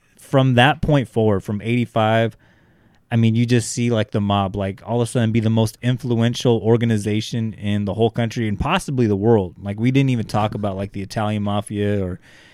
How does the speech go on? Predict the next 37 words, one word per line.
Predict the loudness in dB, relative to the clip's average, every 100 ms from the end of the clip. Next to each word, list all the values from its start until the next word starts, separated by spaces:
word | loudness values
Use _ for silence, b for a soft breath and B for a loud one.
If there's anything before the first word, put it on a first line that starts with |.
| b
any | 0 2
of | 4
the | 4
other | 4 4 2
world | 2 0 0 0
mafias | -2 -2 -2 -4
or | -2
whatever. | -4 -4 -4
But | -2 -4 -6
since | -4 -2 -2
then, | -2 2 2 2 0
like, | -6 -6
it | -6
just | -4 -4 -2
basically | 0 0 0 -2 0
almost | 0 0 -2 -2
goes, | 0 0 0 -8 b b b b b
uh, | -6 -4 -6 -8
extinct | -10 -10 -6 0 0 0 -10 -20 -20 _ _ _ _ _ _ _
until | -8 -2 0
September | 0 -4 0 0 2
eleventh, | 0 0 0 -4 -6
when | -6
the | -4 -4
F | -6 -2
B | 0
I | 0
kinda, | 0 -2 0
like, | 0 -2
reshifts | -2 -2 0 -2 0 -2 -2 -16 -18 b b b b
all | 2 4
of | 4
its | 0 -2
focus | -4 -4 0 -2 -2 -6
to, | -6
like, | -4 -4 -8 -10
um, | -8 -6 -8 -12